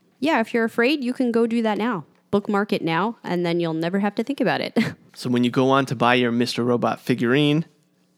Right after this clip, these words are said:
Speaker 2: we get, like, two cents from that.
Speaker 1: Do it.
Speaker 2: <laughs>
Speaker 1: Go on now. Christmas shopping is just around the corner. We know you're probably gonna be doing a lot of that online.
Speaker 2: Something else you can buy that's not on Amazon because it's too cool to be on Amazon is our C K C merch.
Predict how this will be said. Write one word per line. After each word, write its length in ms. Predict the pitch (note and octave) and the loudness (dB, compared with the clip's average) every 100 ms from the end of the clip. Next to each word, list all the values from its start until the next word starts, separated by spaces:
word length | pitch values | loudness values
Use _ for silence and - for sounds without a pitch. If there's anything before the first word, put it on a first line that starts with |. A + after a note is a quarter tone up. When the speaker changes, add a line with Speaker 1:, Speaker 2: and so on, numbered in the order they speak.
| - | -6
Speaker 2:
we 100 | C3 | 0
get, 220 | C3 C3 | 2 2
like, 320 | B2 A#2 - | 2 -2 -4
two 180 | - C3 | -10 -8
cents 300 | A#2+ B2+ A2 | -4 -2 -2
from 240 | - G#2 F#2+ | -4 -8 -8
that. 200 | - - | -10 -12
Speaker 1:
Do 220 | D#3+ E3 | -10 -6
it. 720 | E3 E3 D#3+ D#3+ D#3+ - - - | -4 -2 0 2 2 0 -4 -4
Speaker 2:
<laughs> 40 | |
Speaker 1:
Go 220 | F#3+ G3 | -2 0
on 260 | G3 F#3+ F#3+ | 0 0 0
now. 360 | F#3 F#3 F3+ | 0 0 0
Christmas 420 | F3 - C4+ C#4+ - | 0 -2 0 -2 0
shopping 320 | G#3+ G#3+ G3 | 0 2 0
is 240 | F#3 F3+ | 0 -2
just 320 | - G3 G3 | -2 0 0
around 240 | G3 F#3 F3+ | -2 -2 -2
the 80 | F3 | -2
corner. 340 | - F3 E3 | -4 -2 -2
We 100 | D#3+ | -2
know 160 | E3 E3 | -2 -2
you're 160 | D#3+ D#3 | -2 -4
probably 340 | - F3 F3+ | -2 -2 -2
gonna 140 | E3+ | -2
be 140 | D#3 D#3 | -4 -4
doing 260 | D#3+ D#3 | -2 -2
a 60 | D3+ | -4
lot 240 | D#3 E3 | -2 -2
of 100 | D#3+ | -2
that 160 | D3+ D3 | -4 -4
online. 560 | C#3+ C#3 C#3+ C#3+ C3+ - _ - - - - _ _ | -4 -6 -6 -6 -8 -12 _ -20 -20 -20 -20 _ _
Speaker 2:
Something 320 | - E3+ E3 D#3+ | -2 2 6 6
else 180 | D#3+ | 4
you 60 | E3+ | 4
can 140 | D3 | 4
buy 180 | C3 C3+ | 6 6
that's 200 | B2+ A#2+ | 6 2
not 300 | A#2+ A#2+ D3 | 2 4 6
on 140 | C#3 A#2+ | 4 4
Amazon 440 | A2+ A#2 A#2 A2 | 2 0 0 -2
because 280 | A2+ B2 A2+ | -2 -4 -6
it's 180 | A2+ - | -6 -8
too 280 | - C#3 | 0 0
cool 380 | C3 - C3 A#2 | 0 -2 -2 -2
to 100 | - | -6
be 160 | A#2+ A#2 | -6 -2
on 120 | A2+ | -2
Amazon 520 | G#2+ A2 A2+ A2+ A2 - | -2 -2 -4 -6 -6 -6
is 200 | B2 A#2 | -4 0
our 100 | A#2 | 0
C 220 | - C#3+ | -2 -4
K 160 | C#3+ B2+ | -2 -2
C 200 | - C3 | 0 0
merch. 600 | A2+ A#2 G2 - - | 0 0 -2 -6 -10